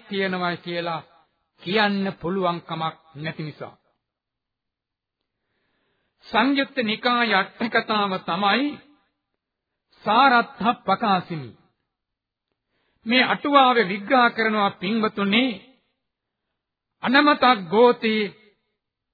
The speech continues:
අනු අමතග්ගෝ වස්ස සතං වස්ස සහස්සං ඥානේන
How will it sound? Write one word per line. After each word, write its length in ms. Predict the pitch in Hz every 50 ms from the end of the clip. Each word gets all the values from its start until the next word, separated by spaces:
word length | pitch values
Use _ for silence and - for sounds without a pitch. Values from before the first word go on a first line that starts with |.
| _ _ -
අනු 260 | 233 247 254 262 254 226 - - _ _ _ _ _ _ _ _ _ _ _ -
අමතග්ගෝ 800 | 180 247 294 302 - 269 240 226 185 170 165 208 220 220 214 214 202 - - - - _ _ _ _ _ _ -
වස්ස 400 | 110 139 160 175 185 185 - - 220
සතං 440 | 208 - 240 240 - 247 254 285 285 277 - - - _ _ _ _ _ _ _ _ _ _ _ _ _ - 147
වස්ස 340 | 139 185 226 240 - - 240 233 -
සහස්සං 640 | - 254 151 190 208 196 202 - - 233 226 269 294 311 - - - - _ _ _ _ _ _ _ - -
ඥානේන 760 | 165 180 190 226 269 277 277 254 233 226 226 214 208 202